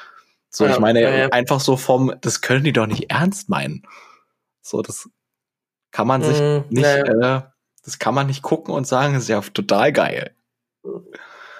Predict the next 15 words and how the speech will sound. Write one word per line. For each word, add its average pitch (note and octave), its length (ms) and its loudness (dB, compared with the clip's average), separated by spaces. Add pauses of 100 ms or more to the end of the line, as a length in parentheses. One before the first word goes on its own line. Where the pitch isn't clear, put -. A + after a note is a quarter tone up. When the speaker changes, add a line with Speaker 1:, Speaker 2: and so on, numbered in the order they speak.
(440)
Speaker 1:
Naja, C#3+ 480 2
aber, E3 340 4
äh, C#3 160 4
so C3+ 120 0
viel, D3 120 2
äh, A2+ 280 2
dazu. A2 460 0 (240)
Ja, G2 200 -2
sehr, G2+ 480 0
sehr G#2+ 180 0
biased. A2+ 540 0 (180)
Ähm, G#2 220 -4
I'm G2 160 -4
sorry. A2+ 380 0 (2250)
Ähm, E3+ 580 2